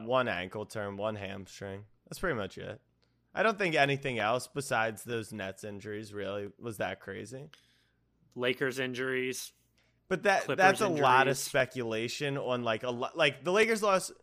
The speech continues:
Speaker 2: Ben Simmons passing it
Speaker 1: <laughs>
Speaker 2: to Matisse
Speaker 1: The
Speaker 2: for
Speaker 1: Lakers
Speaker 2: the wide
Speaker 1: lost
Speaker 2: open
Speaker 1: in the
Speaker 2: dunk.
Speaker 1: first round. And,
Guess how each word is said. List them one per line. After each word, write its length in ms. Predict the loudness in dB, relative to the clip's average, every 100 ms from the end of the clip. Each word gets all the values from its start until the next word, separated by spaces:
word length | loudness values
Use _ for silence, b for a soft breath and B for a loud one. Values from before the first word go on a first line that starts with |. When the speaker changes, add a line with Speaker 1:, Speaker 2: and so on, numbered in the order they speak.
| -20 -20 _ _ _
Speaker 2:
Ben 220 | -2 0
Simmons 400 | 2 2 2 -2
passing 400 | 2 4 4 0
it 160 | 0 0
Speaker 1:
<laughs> 0 |
Speaker 2:
to 80 | -2
Matisse 580 | -8 -6 -6 -4 -2
Speaker 1:
The 80 | 2
Speaker 2:
for 60 | 6
Speaker 1:
Lakers 320 | 6 6 4
Speaker 2:
the 60 | 4
wide 60 |
Speaker 1:
lost 100 | 2
Speaker 2:
open 40 | 0
Speaker 1:
in 40 |
the 60 | 0
Speaker 2:
dunk. 140 | 0 0
Speaker 1:
first 160 | -2
round. 180 | -6 0
And, 240 | 2 0